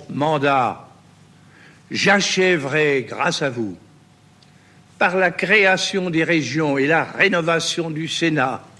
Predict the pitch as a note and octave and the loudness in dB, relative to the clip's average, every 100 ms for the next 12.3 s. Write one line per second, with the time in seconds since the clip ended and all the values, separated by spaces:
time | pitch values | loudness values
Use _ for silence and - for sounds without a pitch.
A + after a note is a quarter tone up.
0 | - - - - - - - - - - | -20 -20 -20 -20 -20 -20 -20 -20 -20 -12
1 | G2 C#3+ G3+ E3+ C3+ G#2 F#2 C2+ - - | -2 2 4 2 0 -2 -8 -14 -20 -10
2 | - E3 - F3 E3 D#3 F3 F3 D#3 B2 | -2 -2 -2 -4 -4 0 0 2 0 -2
3 | D3+ D#3 E3+ E3+ B2 A#2 F3+ D#3 D#3+ D3 | -2 0 2 2 0 -2 0 2 2 2
4 | C3 A#2 F#2 F2 - - - _ - - | 0 0 -4 -12 -20 -20 -20 _ -20 -20
5 | - - - - - - - - - D#3 | -20 -20 -20 -20 -20 -20 -20 -18 -2 0
6 | D3 B2 G#2 A#2+ F#3+ G3+ - G3 F#3 D#3+ | 0 -2 -6 0 0 0 0 2 4 2
7 | D3 F#3 E3 F3 E3 D#3+ D#3+ C#3+ A#2 - | 0 -4 -4 -2 0 2 2 -2 -6 -8
8 | - - _ _ _ _ _ - - - | -20 -20 _ _ _ _ _ -20 -20 -20
9 | - - _ _ - A#2 C#3+ F#3 - - | -20 -20 _ _ -14 -2 0 0 -2 -8
10 | E3 F3+ D3+ - F3 D3 A#2+ E3 E3+ E3+ | -6 -6 -6 -2 -2 -2 0 0 0 -2
11 | F3 F3+ - F#3 D#3+ F3 E3+ F3 - - | -4 -4 -4 -6 0 0 0 -2 -6 0
12 | F3+ F3 | 2 0